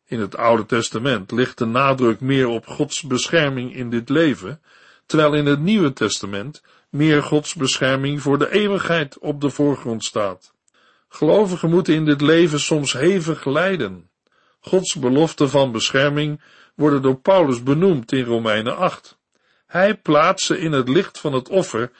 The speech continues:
van Jezus Christus. We mogen Gods toezeggingen in Psalm eenennegentig niet misbruiken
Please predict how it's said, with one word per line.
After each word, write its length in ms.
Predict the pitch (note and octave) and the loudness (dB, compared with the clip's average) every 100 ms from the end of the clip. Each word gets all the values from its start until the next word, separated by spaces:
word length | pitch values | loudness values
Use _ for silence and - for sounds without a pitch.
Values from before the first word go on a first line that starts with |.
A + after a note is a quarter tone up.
| - _ | -20 _
van 240 | - A#2+ | -4 -2
Jezus 480 | A2+ G#2 G2+ C3 - | 0 -2 -2 -4 -4
Christus. 580 | F#2+ E2+ - F#2 - - _ _ _ _ _ _ - | -2 -4 -6 -10 -14 -16 _ _ _ _ _ _ -6
We 120 | C3 | 2
mogen 380 | E3+ F#3 - D3 | 4 4 2 0
Gods 380 | F3 E3+ - | 2 0 0
toezeggingen 680 | - G#3 E3+ C#3 C3 C3+ C#3 | -2 0 2 2 0 -2 -4
in 80 | C#3+ | -4
Psalm 400 | - D#3 D3 C3+ | -2 0 0 -2
eenennegentig 840 | E3+ E3+ C#3 A#2 A2 G#2 A2 D3 | -2 -2 -2 -2 -2 -2 -6 -8
niet 260 | C#3 E3 E3+ | -4 -4 -4
misbruiken 1040 | C#3 D#3 C#3 B2+ C3 D#3 D#3+ - F#2+ E2+ | -2 0 -2 -2 0 4 2 0 -8 -10